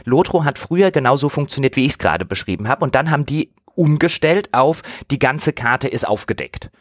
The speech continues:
Und zwar, weil es offensichtlich der Wunsch der Mehrheit der Spieler entsprach. Und ich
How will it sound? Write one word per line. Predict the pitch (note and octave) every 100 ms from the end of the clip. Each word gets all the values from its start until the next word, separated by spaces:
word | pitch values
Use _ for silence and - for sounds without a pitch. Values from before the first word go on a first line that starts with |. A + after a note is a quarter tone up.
| _ _
Und | D#3+ D#3+
zwar, | - B2+ G3+ C3+
weil | F#2+ B2+ F3+
es | - -
offensichtlich | B2+ - D#3 C3+ - D#3+
der | A#2+ G#2+
Wunsch | A#2 D#3 G3
der | -
Mehrheit | A2+ A2+ G#2+ B2+ B2+ C3 -
der | C#3
Spieler | - D#3+ F3+ A#2 -
entsprach. | E2+ - - A1 B1 -
Und | G#2 G#2+
ich | D3 -